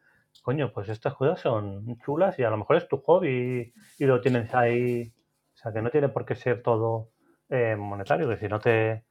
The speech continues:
te apetece o no, o no lo tienes en, en la cabeza, es que te permiten hacer un montón de cosas.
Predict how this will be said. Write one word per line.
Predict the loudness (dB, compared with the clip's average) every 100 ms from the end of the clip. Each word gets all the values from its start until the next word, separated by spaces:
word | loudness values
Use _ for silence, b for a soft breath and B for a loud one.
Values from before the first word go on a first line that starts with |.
| b -2
te |
apetece | -2 2 2 2
o | 0
no, | 0 0 0 -2
o | -4 -4
no | -2 -2
lo | -2 -4
tienes | -6 -6 -4
en, | -4 -4 -6 -12 _ _ _
en | 2
la | 2
cabeza, | 4 0 0
es | -2
que | -2
te | -4
permiten | -4 -4 -2 0 2
hacer | 0 0 -2
un |
montón | -2 -2 -2 -2
de | -2
cosas. | -4 -6